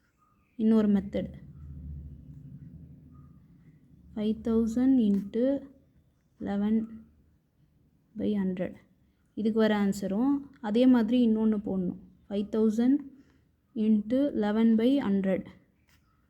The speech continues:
இதுக்கு ஆன்சர் இன்ட்டு பண்ணி போட்டாக்கா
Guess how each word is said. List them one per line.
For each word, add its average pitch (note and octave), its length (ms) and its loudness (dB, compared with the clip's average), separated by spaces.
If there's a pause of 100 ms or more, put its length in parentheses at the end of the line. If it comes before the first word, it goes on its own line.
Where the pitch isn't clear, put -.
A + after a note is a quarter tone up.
(680)
இதுக்கு A3+ 280 -2 (120)
ஆன்சர் - 340 -2 (720)
இன்ட்டு A#3 280 4 (100)
பண்ணி A3 260 2 (160)
போட்டாக்கா G3 480 -4